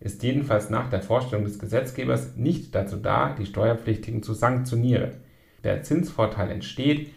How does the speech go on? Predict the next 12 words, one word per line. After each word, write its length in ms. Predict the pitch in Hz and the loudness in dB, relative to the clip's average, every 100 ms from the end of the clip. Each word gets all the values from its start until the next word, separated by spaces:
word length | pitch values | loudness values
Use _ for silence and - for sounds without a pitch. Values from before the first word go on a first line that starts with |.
| - | -6
wenn 160 | - 156 | 2 2
die 60 | 143 | 2
Steuern 440 | 120 101 98 101 | 4 6 6 4
verspätet 520 | 98 92 - 139 - | 0 -4 -2 -2 0
festgesetzt 640 | - 110 - 104 104 101 - | -2 -2 -4 -2 -2 -2 -6
und 140 | 98 | -4
daher 240 | 98 98 - | 0 0 0
auch 100 | 98 | -2
erst 220 | 92 - | -4 -4
verspätet 640 | 92 - 101 101 113 - | -8 -4 -2 0 -2 -4
gezahlt 560 | - - - 85 - - | -8 -6 -2 0 0 -2
werden. 380 | - - - | -6 -6 -12